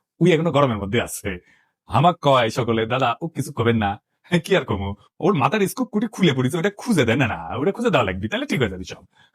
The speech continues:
বেশি গরম পড়েছে বোধহয়। তো এর মধ্যে হয়েছে কি, চট্টগ্রামের বাঁশখালী ওই এক এনসিপি সংগঠনকে মাইরে একেবারে ফাইটে ফেলিছে বিএনপি, যে দেখেন নাম। তো এনসিপির নাসির পাটোয়ারি, ও আবার নাকি বারবি বারবি কয়, তোর বক্তব্যের জবাব সালাউদ্দিন দিছে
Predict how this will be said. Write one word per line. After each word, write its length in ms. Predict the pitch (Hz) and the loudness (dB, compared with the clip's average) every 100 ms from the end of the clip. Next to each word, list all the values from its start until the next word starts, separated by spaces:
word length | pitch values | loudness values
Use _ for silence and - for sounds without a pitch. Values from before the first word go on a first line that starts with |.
| - | 4
বেশি 180 | 190 190 | 4 4
গরম 340 | 196 180 190 139 | 2 2 2 2
পড়েছে 240 | 127 185 | -2 -2
বোধহয়। 280 | 113 90 - _ _ _ _ _ - | -6 -10 -16 _ _ _ _ _ 2
তো 80 | |
এর 160 | 147 180 | 2 4
মধ্যে 180 | 220 190 | 2 2
হয়েছে 200 | 151 156 | 2 0
কি, 240 | 151 131 | 0 0
চট্টগ্রামের 460 | 131 202 190 143 139 | -2 -4 -2 -2 0
বাঁশখালী 500 | 143 196 107 90 85 - _ _ _ - | 0 -2 -4 -6 -10 -16 _ _ _ -2
ওই 240 | 123 110 | 0 0
এক 180 | 127 135 | 0 0
এনসিপি 340 | 175 165 165 170 | 0 0 0 0
সংগঠনকে 480 | 202 165 156 147 | 2 2 2 0
মাইরে 320 | 151 127 220 214 | -2 0 2 2
একেবারে 280 | 151 170 | 2 -2
ফাইটে 280 | 180 214 208 | -2 0 0
ফেলিছে 340 | 117 147 190 - - - | 0 -4 -6 -10 -10 0
বিএনপি, 340 | 135 98 104 | 2 2 -2
যে 100 | 117 | 0
দেখেন 280 | 110 104 107 | 0 -2 0
নাম। 260 | 110 92 92 _ _ _ 139 | -2 -2 -6 _ _ _ -2
তো 100 | 165 | 2
এনসিপির 400 | 170 160 190 190 | 2 2 2 2
নাসির 240 | 156 185 | 0 0
পাটোয়ারি, 460 | 190 - 113 98 98 | 0 0 0 -2 -2
ও 200 | 131 156 151 - | -2 -2 -2 -2
আবার 220 | 147 151 139 _ - | 0 0 -2 _ -10
নাকি 240 | 131 147 143 | -2 -2 2
বারবি 300 | 131 147 170 | 2 4 4
বারবি 240 | 143 123 | 2 0
কয়, 240 | - - 92 _ - | -4 -6 -10 _ -4
তোর 140 | 190 | -2
বক্তব্যের 480 | 160 196 214 170 160 | 0 -2 0 -2 2
জবাব 320 | 175 160 127 | 2 4 4
সালাউদ্দিন 420 | - 175 165 151 | 2 0 2 0
দিছে 300 | 143 139 127 | 0 0 0